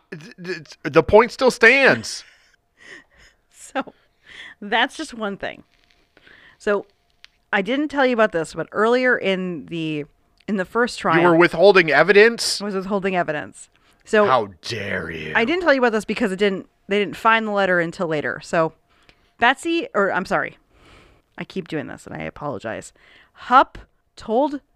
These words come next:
Speaker 2: investigators that Betsy had written her a l-, email slash document.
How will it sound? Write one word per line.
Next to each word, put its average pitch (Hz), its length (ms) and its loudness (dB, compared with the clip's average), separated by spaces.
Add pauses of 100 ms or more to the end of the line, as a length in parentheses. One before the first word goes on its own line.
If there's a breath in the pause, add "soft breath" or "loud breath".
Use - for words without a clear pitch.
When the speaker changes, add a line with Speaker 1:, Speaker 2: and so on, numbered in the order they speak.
(140)
Speaker 2:
investigators 156 1000 -6 (220)
that 175 260 -10
Betsy 233 400 -2
had 202 320 -10
written 185 300 -4
her 180 680 -2 (480)
a 185 140 -4
l-, 175 260 -6 (340)
email 220 840 2
slash 180 420 -2
document. 117 800 -4